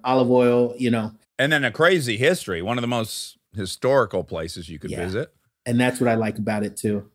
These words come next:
Speaker 2: So you
Speaker 1: Yeah.
Speaker 2: just hit the number one criteria for whether I like cities or I don't, and that is rhythm. So I'll be
Speaker 1: Mm-hmm.
Speaker 2: places and I'm like,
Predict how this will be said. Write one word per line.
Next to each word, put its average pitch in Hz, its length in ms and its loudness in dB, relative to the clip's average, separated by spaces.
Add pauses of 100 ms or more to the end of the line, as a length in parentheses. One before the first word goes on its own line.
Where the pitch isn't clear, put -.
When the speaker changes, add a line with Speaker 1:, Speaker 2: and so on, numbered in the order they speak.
Speaker 2:
So 151 140 -4
you 214 140 2
Speaker 1:
Yeah. 233 60 0
Speaker 2:
just 381 200 4
hit 220 180 4
the 151 220 0
number 185 300 2
one 165 160 0
criteria 123 640 2
for 107 160 -4
whether 110 200 4
I 104 60 6
like 107 300 2
cities 110 340 -4
or 92 100 0
I 90 60 0
don't, 95 420 -2
and 107 160 -2
that 143 140 4
is 113 140 0
rhythm. 80 340 0 (100)
So 156 460 4
I'll 156 140 2
be 185 140 -4
Speaker 1:
Mm-hmm. - 80 -6
Speaker 2:
places 180 380 -2
and 156 120 -2
I'm 139 100 0
like, 123 160 0